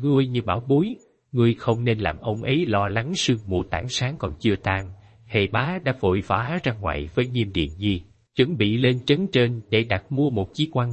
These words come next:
tài cho lão Nghiêm. Hai người im lặng không nói gì, trong lòng đều nhớ đến một sự kiện. Lão Nghiêm gần như sống trên thuyền cả đời, chưa từng gặp sóng to gió lớn. Rốt cuộc ông ta chết như thế nào? Thật sự bị trong biển cuốn đi mất,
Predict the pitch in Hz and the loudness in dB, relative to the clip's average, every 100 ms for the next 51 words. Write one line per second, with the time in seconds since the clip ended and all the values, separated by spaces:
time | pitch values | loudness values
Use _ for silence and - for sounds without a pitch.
0 | 107 78 78 - 110 87 98 110 107 107 | -2 -2 -4 -2 -2 -2 -2 0 0 -2
1 | 95 _ _ - 160 156 113 104 170 170 | -8 _ _ -2 0 2 2 2 2 0
2 | 92 80 107 - 170 151 156 170 92 82 | -2 -4 -8 -4 -2 0 -2 0 -2 -2
3 | 78 _ _ - 143 127 104 98 98 - | -8 _ _ -2 -2 0 -2 -2 -6 -2
4 | 95 92 113 151 151 185 110 - 107 101 | 0 0 0 0 2 0 0 0 -2 0
5 | 87 73 80 - _ _ - 101 123 131 | 0 -2 -4 -12 _ _ -2 0 0 0
6 | 123 120 110 85 95 107 - 120 160 127 | 0 2 0 0 0 0 0 -2 0 0
7 | 107 104 85 78 95 113 82 67 76 _ | 0 -2 -4 -4 -4 -2 -2 -2 -6 _
8 | _ - 170 95 90 87 82 - 123 151 | _ 2 4 2 -2 -4 -4 -4 -6 -2
9 | 110 104 117 123 127 135 196 - _ _ | 0 0 0 2 2 0 -2 -10 _ _
10 | 175 170 104 - 110 107 95 92 - 156 | 2 4 2 0 -2 0 -2 -2 2 2
11 | 190 117 110 95 78 65 - _ - 147 | 2 0 0 -2 -2 -4 -10 _ -2 0
12 | - 160 139 120 147 143 107 92 139 - | 2 2 4 2 0 -2 0 0 0 0
13 | 156 123 110 123 | 0 2 0 0